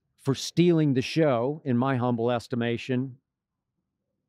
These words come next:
in the grand finale on Sunday evening that you might have seen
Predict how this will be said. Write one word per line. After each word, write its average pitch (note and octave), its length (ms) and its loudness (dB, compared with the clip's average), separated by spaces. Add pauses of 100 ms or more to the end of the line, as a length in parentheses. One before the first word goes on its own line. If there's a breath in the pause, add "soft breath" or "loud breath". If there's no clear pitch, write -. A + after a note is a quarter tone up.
(1040)
in C#3+ 180 2
the B2+ 60 -2
grand D3+ 400 2
finale C#3 580 -2
on B2+ 140 -2
Sunday C3 380 -2
evening C3 420 0
that A#2+ 180 -6
you C3 60 -4
might B2 180 -2
have A#2 100 -6
seen C3 520 -2